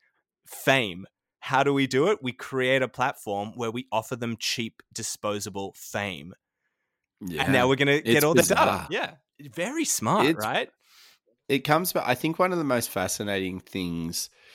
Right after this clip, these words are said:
Speaker 2: if you, if you go back and read, uh, either,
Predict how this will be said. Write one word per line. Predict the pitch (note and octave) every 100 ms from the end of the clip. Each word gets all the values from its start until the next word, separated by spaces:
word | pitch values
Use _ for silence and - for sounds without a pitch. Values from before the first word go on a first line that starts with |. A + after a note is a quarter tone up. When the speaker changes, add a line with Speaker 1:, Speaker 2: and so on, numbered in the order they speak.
| - - _
Speaker 2:
if | B2+ B2+ C#3+
you, | C3+ -
if | C3 C3
you |
go | A#2+ B2+
back | D#3 E3+
and | E3+ C3 G2+ F#2+
read, | G2+ G#2 G#2+ G#2+ G#2+ -
uh, | - E2+ F2+ E2 - -
either, | F#2 F#2 F#2+ F2+ F2